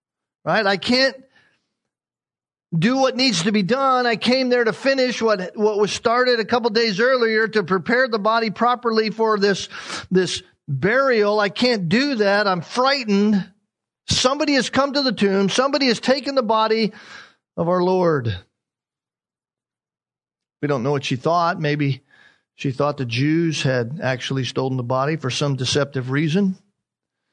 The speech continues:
Frankly, it would make sense for them to do that since they were worried that the disciples would come and try to play a trick on the people.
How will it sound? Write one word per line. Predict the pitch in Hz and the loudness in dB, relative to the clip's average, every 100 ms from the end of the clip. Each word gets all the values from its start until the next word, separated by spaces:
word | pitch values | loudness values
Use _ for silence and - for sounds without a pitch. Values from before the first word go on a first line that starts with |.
| _ _ _ _ _ _ - | _ _ _ _ _ _ -6
Frankly, | 131 135 165 | -4 -2 -2
it | 151 | 0
would | 131 | -2
make | 131 135 - | -2 -2 -2
sense | - 170 151 160 | -2 2 2 0
for | - 139 | -2 -2
them | 139 139 | 0 0
to | 131 | -2
do | 123 147 190 | -2 0 0
that | 143 127 147 | 0 0 0
since | - 135 - | -2 -4 -2
they | 139 | -2
were | 123 | -2
worried | 120 139 147 139 | -4 -2 0 0
that | 135 | -2
the | 131 | -4
disciples | 123 127 - 175 226 175 127 | -4 -2 0 0 0 -2 -2
would | 131 120 | -4 -2
come | 147 139 147 | -2 0 -2
and | 131 | -2
try | 139 131 | -2 0
to | 123 | -2
play | 127 127 | -2 -4
a | 120 | -2
trick | - 131 127 | -4 -4 -4
on | 127 | -6
the | 120 | -4
people. | 135 147 185 170 - | -4 -2 -2 -4 -6